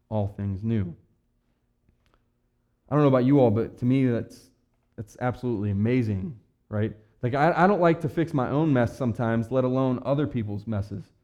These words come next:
Amen? Come on, amen? Like, unless, if you all like fixing other people's messes, I got plenty of jobs for you all to do around here. I've made plenty of messes in this building, at my home, so if you all like cleaning up other people's messes, I can give you jobs to do.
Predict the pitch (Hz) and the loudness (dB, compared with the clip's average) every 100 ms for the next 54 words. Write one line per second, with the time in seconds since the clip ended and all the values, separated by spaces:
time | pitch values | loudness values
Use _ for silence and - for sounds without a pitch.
0 | - 117 139 180 214 - _ _ _ _ | -2 2 2 2 -4 -14 _ _ _ _
1 | _ _ _ _ _ _ _ - 185 147 | _ _ _ _ _ _ _ 0 6 8
2 | 135 147 160 202 220 139 131 - - - | 8 8 8 6 6 4 2 -2 -18 -20
3 | - 135 170 185 185 160 165 196 196 185 | -4 4 8 8 8 6 8 8 8 8
4 | 185 196 180 175 175 180 165 147 165 147 | 6 2 2 2 4 4 4 4 4 4
5 | 143 147 151 - 156 147 131 147 139 143 | 2 4 4 2 2 2 4 6 6 4
6 | 135 127 120 123 127 113 110 107 101 104 | 2 4 4 2 2 2 2 2 0 -4
7 | - - 131 139 147 131 165 156 143 135 | -14 0 2 6 4 4 2 4 6 6
8 | 143 143 127 123 113 151 190 180 175 165 | 2 2 0 0 0 2 4 6 4 2
9 | 123 123 160 175 175 170 139 113 104 - | 2 2 4 6 6 4 2 0 0 -12
10 | _ 120 131 170 185 185 185 190 190 180 | _ 0 6 8 8 8 6 2 0 2
11 | 170 165 170 156 165 147 156 160 156 113 | 2 4 2 2 0 2 2 0 0 0
12 | 135 135 135 123 135 131 120 110 98 | 2 2 0 2 2 0 -2 -4 -4